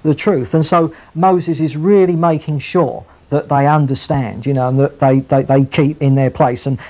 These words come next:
and he chucks out one or two other instances as well, you know, especially chosen to illustrate their sinfulness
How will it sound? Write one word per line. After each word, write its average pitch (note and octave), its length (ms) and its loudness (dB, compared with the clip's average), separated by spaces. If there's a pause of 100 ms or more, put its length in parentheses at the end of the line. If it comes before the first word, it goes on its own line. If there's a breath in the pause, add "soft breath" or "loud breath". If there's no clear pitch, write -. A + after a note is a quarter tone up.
and C3 120 0
he C#3 140 4
chucks - 340 -6
out B2+ 160 0
one B2+ 140 0
or B2 120 -4
two C3 180 -2
other B2+ 200 0
instances B2 500 -4
as A2+ 120 -2
well, B2 340 2 (180 loud breath)
you C#3 80 0
know, B2+ 100 0
especially B2+ 560 -2
chosen C3 580 -2
to B2+ 200 -4 (240 loud breath)
illustrate C3 520 0
their B2+ 140 0
sinfulness B2+ 680 -2